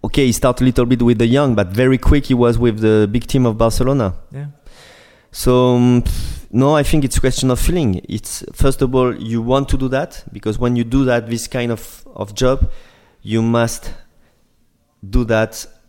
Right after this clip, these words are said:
Speaker 1: two hundred percent. It's, uh, it's, uh, you have to sleep trainer,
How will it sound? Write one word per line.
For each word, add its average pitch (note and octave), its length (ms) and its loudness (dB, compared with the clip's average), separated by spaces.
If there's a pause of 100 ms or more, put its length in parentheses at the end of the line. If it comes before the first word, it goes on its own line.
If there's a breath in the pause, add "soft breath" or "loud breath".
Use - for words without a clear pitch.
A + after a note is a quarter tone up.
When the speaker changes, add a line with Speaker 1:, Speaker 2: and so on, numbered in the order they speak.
(240)
Speaker 1:
two C#3 160 4
hundred G#2+ 280 0
percent. D#2 380 -4 (480)
It's, - 320 -12
uh, F#2 260 -2
it's, - 220 -10
uh, G2 60 -4
you F#2 180 -2
have G2+ 160 -2
to - 100 2
sleep - 380 -4
trainer, F#2+ 440 0